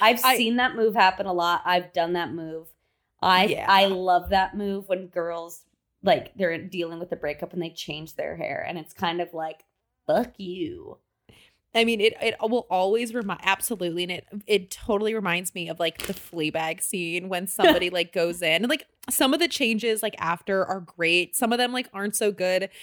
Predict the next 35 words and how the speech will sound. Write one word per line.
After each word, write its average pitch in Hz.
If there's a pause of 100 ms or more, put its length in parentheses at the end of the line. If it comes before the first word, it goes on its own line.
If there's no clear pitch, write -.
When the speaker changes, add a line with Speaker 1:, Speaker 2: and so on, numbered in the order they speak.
(220)
Speaker 2:
And 196
then, 196
you 233
know, 175 (200)
sh-, - (160)
uh, 165 (160)
what's 196
her 196
name? 160
Fleabag 175
is 175
like, 156 (240)
you 226
know, 196
"Hair 247
is 214
everything, 190
Anthony." 160
And 226
I 254
just, 320
I 262 (100)
live 220
my 185
life 151 (260)
by 170
that 151
motto. 151
Hair 247 (100)
is 165
everything. -
Speaker 1:
But -
they 440
tried 466
to 494